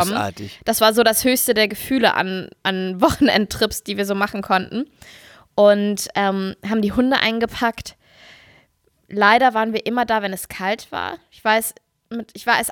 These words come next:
Speaker 2: einmal auf Sylt im Bikini. Erst ein einziges Mal.
Speaker 1: Aber
Speaker 2: Shame.
Speaker 1: ich finde, ich finde aber Sylt und Bikini ist auch schon, also gibt es sicher, aber ist so in meiner Vorstellung gar nicht vorhanden. In meiner Vorstellung ist vorhanden,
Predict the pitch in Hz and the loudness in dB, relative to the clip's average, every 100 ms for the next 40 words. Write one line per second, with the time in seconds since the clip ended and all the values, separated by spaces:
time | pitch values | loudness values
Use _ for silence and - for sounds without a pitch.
0 | - 277 320 339 294 294 269 262 269 - | 2 2 4 2 2 -2 0 0 0 -6
1 | _ - 240 220 - 214 190 175 - - | _ -10 -8 -8 -8 -8 -8 -8 -8 -8
2 | 214 - 247 226 262 262 285 262 - 240 | -6 -4 -2 -2 -2 -6 -12 -14 -12 -8
3 | 175 208 220 _ _ - - - - 254 | -8 -10 -18 _ _ -8 -4 -2 0 2
4 | 202 190 196 190 - _ _ _ _ - | 2 2 0 -2 -6 _ _ _ _ -8
5 | - 196 - 151 160 139 170 196 185 170 | -4 -2 0 0 0 0 0 0 -2 -4
6 | 170 - 196 202 - - 185 - - _ | -6 -6 -4 -4 -4 -6 -6 -8 -14 _
7 | - 151 165 - - 165 147 156 - 127 | 0 2 0 -4 -4 0 0 0 -2 -2
8 | 127 185 175 170 - 156 175 262 277 311 | -4 -6 -4 -4 -2 -2 2 2 2 0
9 | _ _ _ - 151 160 160 196 151 147 | _ _ _ 0 2 2 2 2 2 4
10 | 139 180 175 - 156 - 156 151 131 127 | 4 4 0 0 -2 -2 -2 2 4 4
11 | 143 - 120 117 117 135 98 - 110 117 | 2 -2 -2 0 0 0 -6 -10 -4 0
12 | 131 190 175 165 165 - 143 151 143 143 | 0 0 -4 -4 -4 -6 -6 -4 -2 -2
13 | - 139 | -2 -6